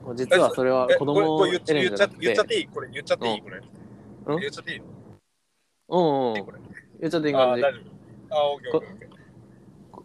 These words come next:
Speaker 1: 子供エレンじゃなくて、その、
Speaker 2: うん。
Speaker 1: 記憶を今見てる
Speaker 2: うん。
Speaker 1: 大人のエレンに対して言っていたっていう。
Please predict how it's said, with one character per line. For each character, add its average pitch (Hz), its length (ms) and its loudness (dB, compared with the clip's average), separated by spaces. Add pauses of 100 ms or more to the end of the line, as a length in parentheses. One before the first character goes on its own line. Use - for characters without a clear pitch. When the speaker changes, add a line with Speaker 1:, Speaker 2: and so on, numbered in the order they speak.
Speaker 1:
子 156 120 2
供 160 260 2
エ 165 80 2
レ 156 120 2
ン 139 100 -2
じ 135 80 2
ゃ 135 40 2
な 151 140 0
く - 100 -20
て、 160 440 4 (500)
そ 120 120 -4
の、 110 240 -4
Speaker 2:
う - 20 -8
ん。 123 200 -4
Speaker 1:
記 175 120 8
憶 170 260 2
を 170 80 4
今 151 180 2
見 147 140 0
て 135 160 0
る 135 360 0 (680)
Speaker 2:
う - 20 -10
ん。 110 200 -10 (1300)
Speaker 1:
大 143 60 0
人 165 280 0
の 165 120 -4
エ 165 100 -2
レ 160 120 -2
ン 139 120 -6
に 139 80 -8
対 156 220 -2
し 147 80 -8
て 302 160 2
言 98 120 0
っ - 20 -6
て - 220 -4
い 101 80 -4
た - 120 -8
っ - 40 -10
て - 180 -12
い - 80 -10
う。 - 100 -16